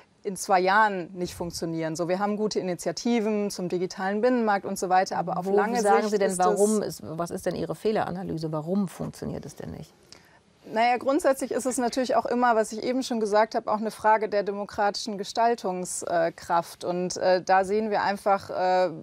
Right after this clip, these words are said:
Speaker 1: wir haben, wir f-, haben einen, einen Verlust an, äh, Vertrauen in Institutionen, nicht nur auf europäischer, sondern auch auf nationaler Ebene.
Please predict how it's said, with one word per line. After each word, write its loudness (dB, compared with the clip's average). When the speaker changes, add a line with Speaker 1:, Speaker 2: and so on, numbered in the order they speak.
Speaker 1:
wir 0
haben, 0
wir 0
f-, -10
haben -4
einen, -6
einen -6
Verlust 0
an, -4
äh, -4
Vertrauen 0
in -4
Institutionen, 0
nicht -4
nur 0
auf 0
europäischer, 0
sondern -4
auch -6
auf -12
nationaler 2
Ebene. 0